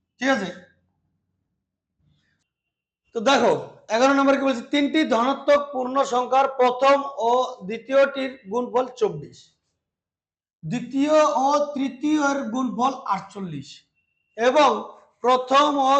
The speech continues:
তৃতীয়ের গুণফল বত্রিশ। তাহলে সংখ্যা তিনটি কি কি তা হিসাব করে দেখি। একদম সোজা আছে, অঙ্কটা খালি বুঝতে হবে ভালো করে। আচ্ছা চলো, আমি ভালো করে তোমাদেরকে বুঝিয়ে দিচ্ছি।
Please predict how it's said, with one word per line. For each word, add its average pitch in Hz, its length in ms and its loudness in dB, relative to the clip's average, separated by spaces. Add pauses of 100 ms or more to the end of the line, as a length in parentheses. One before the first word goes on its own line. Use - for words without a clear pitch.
(160)
তৃতীয়ের 269 560 2
গুণফল 247 440 0
বত্রিশ। 180 480 -6 (640)
তাহলে 233 180 2 (380)
সংখ্যা 240 420 0
তিনটি 262 280 -2 (220)
কি 277 100 0 (140)
কি 247 120 0 (320)
তা 208 100 -4 (120)
হিসাব 202 240 -8 (100)
করে 202 140 -10 (160)
দেখি। 127 240 -18 (720)
একদম 247 360 -4 (100)
সোজা 254 280 -2
আছে, 254 140 -6 (100)
অঙ্কটা 233 260 -2
খালি 240 140 -2 (140)
বুঝতে 185 320 -2
হবে 175 220 0
ভালো 135 200 -4
করে। 117 120 -20 (400)
আচ্ছা 170 340 0
চলো, 131 200 -6 (420)
আমি 226 180 -2 (600)
ভালো 180 240 -2
করে 220 120 2 (100)
তোমাদেরকে 190 420 -6
বুঝিয়ে 147 280 -10
দিচ্ছি। - 240 -20